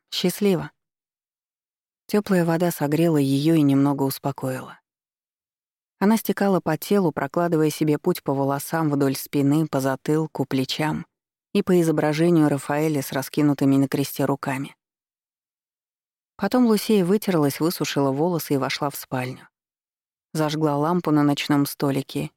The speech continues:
и уже в пеньюаре, который ей любезно предоставил Соломон,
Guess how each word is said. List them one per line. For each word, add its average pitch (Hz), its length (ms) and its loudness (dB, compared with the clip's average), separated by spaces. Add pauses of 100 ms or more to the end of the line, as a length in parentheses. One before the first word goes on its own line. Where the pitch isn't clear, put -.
и 175 120 0
уже 196 220 2
в - 80 -12
пеньюаре, 180 560 2
который 147 380 0
ей 147 160 2
любезно 147 420 2
предоставил 139 640 -2
Соломон, 143 560 -2